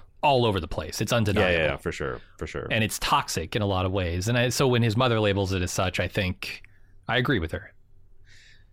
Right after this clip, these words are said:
Speaker 2: Yeah, and I tend to, like, I see a Kenyan community center where people are working together to do fundraising, and, you know, there's, there's people there forming a community. I s-, tend to think of that as good, you know?
Speaker 1: Uh-huh,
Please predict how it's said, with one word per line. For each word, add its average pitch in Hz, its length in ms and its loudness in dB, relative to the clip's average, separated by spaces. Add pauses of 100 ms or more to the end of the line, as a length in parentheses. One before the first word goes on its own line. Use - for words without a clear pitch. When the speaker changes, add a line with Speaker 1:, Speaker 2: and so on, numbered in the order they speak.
(120)
Speaker 2:
Yeah, 220 240 4
and 196 100 4
I 135 360 4
tend 110 240 0
to, 92 140 4
like, 92 160 4
I 92 60 2
see 101 180 0
a 85 40 0
Kenyan 90 380 -2
community 82 320 -2
center 82 300 -4
where 80 140 -2
people 87 280 -4
are 85 120 2
working 85 280 -4
together 82 360 0
to 82 40 -2
do 82 160 -4
fundraising, 80 960 -2
and, 76 300 -8
you 82 100 -4
know, 76 180 -4
there's, 78 280 -6
there's 82 100 -8
people 87 300 -6
there 82 340 0
forming 85 340 -2
a 80 40 -4
community. 85 500 -2
I 87 60 2
s-, - 360 -6
tend 147 180 0
to 139 40 2
think 139 160 0
of 139 80 4
that 135 140 6
as 120 100 2
good, 131 460 2 (240)
you 123 120 -2
know? 123 300 2 (320)
Speaker 1:
Uh-huh, 190 200 2